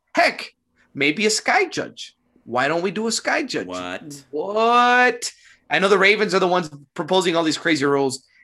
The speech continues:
Speaker 1: Have you guys put any consideration into the sky judge? Do you guys remember the now extinct A A F? It kinda looked
Speaker 2: Yeah.
Speaker 1: like it was kinda working there a little bit. Do you think that would solve it, or does that continue to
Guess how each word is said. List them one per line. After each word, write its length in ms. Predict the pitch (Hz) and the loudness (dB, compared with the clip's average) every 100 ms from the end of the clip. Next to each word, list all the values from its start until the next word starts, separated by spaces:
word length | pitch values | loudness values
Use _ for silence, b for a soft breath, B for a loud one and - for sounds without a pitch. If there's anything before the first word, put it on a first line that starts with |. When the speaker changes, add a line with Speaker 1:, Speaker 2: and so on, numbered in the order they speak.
| b - | b -12
Speaker 1:
Have 160 | 139 | -8
you 80 | 160 | -2
guys 160 | 208 208 | -2 -2
put 160 | 208 | -4
any 140 | 196 208 | -4 -4
consideration 680 | 196 - 180 156 170 - | -8 -6 -2 0 0 -4
into 200 | 196 190 | -8 -6
the 80 | 160 | -8
sky 320 | - - 160 | -6 -2 -2
judge? 360 | 180 226 226 - _ _ | 0 -2 -2 -6 _ _
Do 580 | - 120 - - - 139 | -16 -14 -14 -16 -16 -8
you 120 | 143 | -2
guys 160 | 175 160 | 0 0
remember 260 | 165 180 | -2 0
the 300 | 160 156 147 147 | 0 0 -2 -4
now 240 | 151 170 | -2 -2
extinct 560 | 165 - - 165 - - - | -2 -6 -6 -6 -8 -14 -4
A 180 | 160 156 | -4 0
A 200 | 156 151 | -2 -2
F? 280 | 147 175 - _ _ b b _ | -2 -4 -8 _ _ b b _
It 160 | - - | -18 -8
kinda 220 | 175 156 | -2 2
looked 220 | 139 160 | 2 2
Speaker 2:
Yeah. 40 | 151 | 0
Speaker 1:
like 100 | 147 | 0
it 60 | 147 | 0
was 120 | 131 | -2
kinda 200 | 160 139 | -4 0
working 380 | 147 156 175 160 | 0 0 -2 -2
there 220 | 160 165 | 0 0
a 60 | |
little 200 | 170 160 | 0 -2
bit. 240 | 165 170 - _ b b _ _ _ _ _ _ 131 - | 0 -2 -4 _ b b _ _ _ _ _ _ -18 -8
Do 100 | 170 | -6
you 180 | 165 | -4
think 360 | 139 110 185 185 | -6 -2 -2 0
that 140 | 185 | 0
would 140 | 175 - | 0 -2
solve 360 | - 175 190 | 2 2 4
it, 180 | 220 220 156 | 2 2 0
or 100 | 151 | 0
does 220 | 156 143 | 0 0
that 180 | 160 - | -4 -4
continue 920 | 175 - 180 175 185 185 190 180 180 b b _ - | -10 -8 -6 -4 -6 -2 -2 -2 -4 b b _ -2
to 460 | 175 160 117 117 | 0 2 2 0